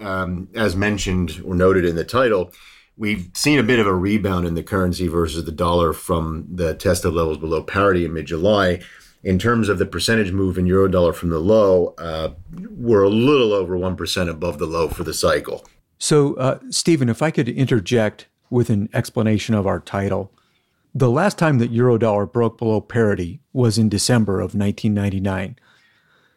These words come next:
Speaker 2: And I'll just say the global situation, it was much different then.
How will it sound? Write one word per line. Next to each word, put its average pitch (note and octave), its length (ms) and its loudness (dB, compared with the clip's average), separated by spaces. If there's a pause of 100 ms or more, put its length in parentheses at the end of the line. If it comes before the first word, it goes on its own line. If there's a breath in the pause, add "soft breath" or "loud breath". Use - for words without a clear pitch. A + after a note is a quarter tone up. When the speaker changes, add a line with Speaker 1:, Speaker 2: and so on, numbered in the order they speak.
(360 soft breath)
Speaker 2:
And C3+ 360 2
I'll C#3 160 4
just B2+ 220 0
say C3+ 140 4
the A2 120 0
global A#2 360 0
situation, A2+ 720 0
it C3 120 2
was A2+ 200 2
much A#2+ 300 2
different G2+ 400 0
then. F#2+ 320 -4